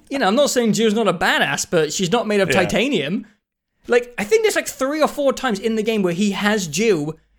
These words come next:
Speaker 1: in his hands.
Speaker 2: Yeah, and then, like, throws her. Yeah,
Speaker 1: Yeah.
Speaker 2: yeah.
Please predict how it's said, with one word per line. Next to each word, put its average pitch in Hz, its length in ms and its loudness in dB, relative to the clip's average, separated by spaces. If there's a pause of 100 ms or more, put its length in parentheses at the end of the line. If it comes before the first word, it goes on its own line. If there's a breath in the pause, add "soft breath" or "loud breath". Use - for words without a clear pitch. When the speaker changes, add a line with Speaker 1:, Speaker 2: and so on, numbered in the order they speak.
(140)
Speaker 1:
in 240 180 6
his 202 220 2
hands. - 680 -4 (320)
Speaker 2:
Yeah, 123 420 -2
and 139 140 -4
then, 135 120 0
like, 123 160 0
throws 120 480 0
her. 110 340 -4 (120)
Yeah, 123 100 -10
Speaker 1:
Yeah. - 60 -8
Speaker 2:
yeah. 339 320 -2